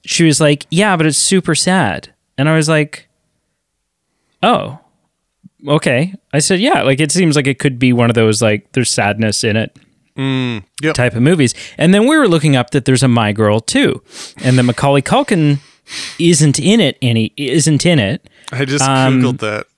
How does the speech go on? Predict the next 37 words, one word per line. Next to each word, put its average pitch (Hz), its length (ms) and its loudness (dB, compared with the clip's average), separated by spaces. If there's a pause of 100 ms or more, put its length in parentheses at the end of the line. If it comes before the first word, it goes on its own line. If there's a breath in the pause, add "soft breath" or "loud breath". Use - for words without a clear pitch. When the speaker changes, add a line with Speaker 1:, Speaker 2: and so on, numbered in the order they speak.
(180)
Speaker 2:
that 113 160 -8
there 110 180 -2
is 98 100 -8
a 104 60 -10
second - 180 -6
Speaker 1:
Yeah, 269 140 0
I'm 165 80 0
like, 180 160 2
Speaker 2:
one. 196 120 0
Speaker 1:
Maca-, 190 240 -2
like, 185 200 0
the, 175 180 2
the, 170 140 -4
you 185 180 0
know, 147 140 2
it's 139 160 0
different 143 240 0
actors 123 340 0
and 120 100 -2
stuff - 220 -4
like 117 140 -6
that. 202 260 0
Speaker 2:
Yeah, 107 260 -8 (140)
yeah. 101 140 -8
Speaker 1:
And 135 560 2
we 143 100 4
were 139 120 4
trying 147 240 0
to 147 60 2
figure 139 300 0
out 127 140 2
whether 123 260 2
or 123 60 2
not 123 380 2
the 123 100 0
d-, 113 340 -8
new 139 300 4